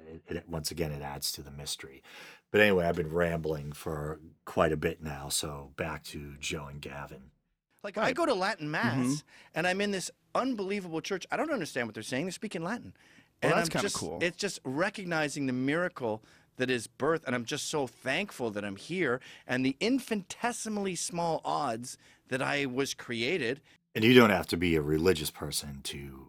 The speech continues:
Speaker 1: feel that way. He almost <laughs> sounds like Richard Dawkins there. Richard Dawkins often talks about feeling privileged to even have been alive for a short while,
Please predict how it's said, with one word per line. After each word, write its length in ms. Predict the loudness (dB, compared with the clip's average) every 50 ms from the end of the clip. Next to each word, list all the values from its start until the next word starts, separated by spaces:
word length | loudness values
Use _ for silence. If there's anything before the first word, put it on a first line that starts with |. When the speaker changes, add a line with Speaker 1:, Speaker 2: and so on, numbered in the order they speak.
| -18 -16
Speaker 1:
feel 340 | -8 2 6 6 6 6 6
that 200 | 2 -4 -8 -10
way. 360 | -12 -12 -12 -12 -14 -16 -18 -20 -20 -20 -20 -20 -20 _ _ _ 2
He 120 | 4 6
almost 260 | 6 8 6 6 6
<laughs> 60 | 6 8
sounds 200 | 6 6 6 6
like 160 | 2 4 4
Richard 300 | 2 2 2 0 -2 -2
Dawkins 520 | 2 4 4 4 4 2 -2 -6 -6 -8
there. 320 | -8 -10 -10 -10 -12 -14 -16 -18 -20 -20 -20 _ _ _ 2
Richard 380 | 2 4 4 4 2 2 4
Dawkins 640 | 6 8 8 8 8 6 2 -4 -6 -6 -8 -8 -8 -6
often 360 | -4 -4 -4 -6 -8 -8 -6
talks 380 | -6 -6 -6 -6 -6 -6 -6 -6
about 500 | -4 -4 -6 -6 -6 -6 -10 -12 -12 -16 _ _ _ _ _ -20 -6
feeling 400 | 2 4 4 6 4 4 0 -4
privileged 800 | -4 4 6 8 8 8 6 -2 -10 -12 -14 -12 -12 -12 -12 -14 -16 _ -20 -20 -16 _ -2
to 600 | 0 2 4 4 4 4 2 2 0 -2 -6 -8 _ _ _ _ 0
even 260 | 2 2 4 4 4
have 240 | 4 2 2 2 2
been 140 | 2 2 4
alive 500 | 2 2 2 2 0 0 -2 -6 -10 -12
for 240 | -12 -10 -10 -8
a 40 | -4
short 420 | -4 -2 -2 -2 -2 -4 -6 -8 -8
while, 640 | -6 -4 -4 -6 -6 -8 -12 -16 -18 -18 -18